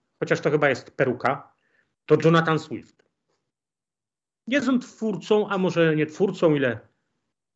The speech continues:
w jego wypadku zostało to, e, sformułowanie zapisane, potem przez wielu modyfikowane, zmieniane.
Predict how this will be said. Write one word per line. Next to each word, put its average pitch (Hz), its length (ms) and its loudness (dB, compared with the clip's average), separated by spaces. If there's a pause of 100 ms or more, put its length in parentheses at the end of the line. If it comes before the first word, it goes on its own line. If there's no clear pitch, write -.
w 110 40 -8
jego 175 220 4
wypadku 175 360 2
zostało 160 420 0
to, 156 100 -6 (460)
e, 123 40 -2
sformułowanie 147 640 2
zapisane, 175 680 -4 (1200)
potem 202 640 -2 (140)
przez 139 220 -4
wielu 151 340 2
modyfikowane, 135 920 0
zmieniane. 120 720 0